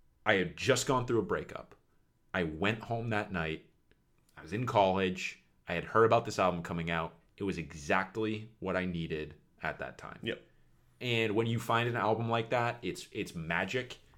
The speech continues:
Speaker 1: and it makes a real lasting impression. As the years have gone on,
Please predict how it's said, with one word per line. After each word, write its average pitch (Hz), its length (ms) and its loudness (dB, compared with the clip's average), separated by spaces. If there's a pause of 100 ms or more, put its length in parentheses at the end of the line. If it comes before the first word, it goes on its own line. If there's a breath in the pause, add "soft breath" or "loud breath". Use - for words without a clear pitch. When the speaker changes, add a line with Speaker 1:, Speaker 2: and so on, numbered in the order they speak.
(180)
Speaker 1:
and 101 120 0
it 85 120 -2
makes 95 240 0
a 85 200 0
real 131 500 10
lasting 104 460 6
impression. - 540 -6 (560 soft breath)
As 120 180 6
the 123 80 0
years 113 300 4
have 135 160 2
gone 139 220 6
on, 101 400 0